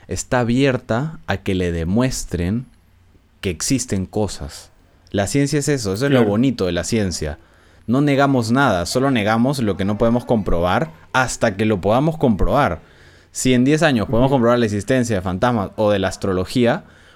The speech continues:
Speaker 1: buenísimo. O sea, bien, ¿me entiendes? <laughs> Buenazo. Pero
Speaker 2: Claro.
Speaker 1: mientras no sea comprobada, no vamos a creerlo.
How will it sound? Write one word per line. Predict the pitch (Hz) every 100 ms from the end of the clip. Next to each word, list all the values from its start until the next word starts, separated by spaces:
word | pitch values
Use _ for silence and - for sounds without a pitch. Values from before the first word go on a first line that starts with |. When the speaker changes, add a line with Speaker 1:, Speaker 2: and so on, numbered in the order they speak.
| _
Speaker 1:
buenísimo. | 95 104 170 196 113 90 78 - - - _
O | 120
sea, | 139 123
bien, | 107 139 208 135 98
¿me |
entiendes? | 101 104 139 160 - -
<laughs> | _
Buenazo. | 113 135 127 - - - 156 175 139
Pero | - 107 104
Speaker 2:
Claro. | 131 131
Speaker 1:
mientras | 127 120 123
no | 147
sea | 175
comprobada, | 170 160 117 117 127
no | 117 123
vamos | 127 127 131
a | 110
creerlo. | 85 92 95 78 76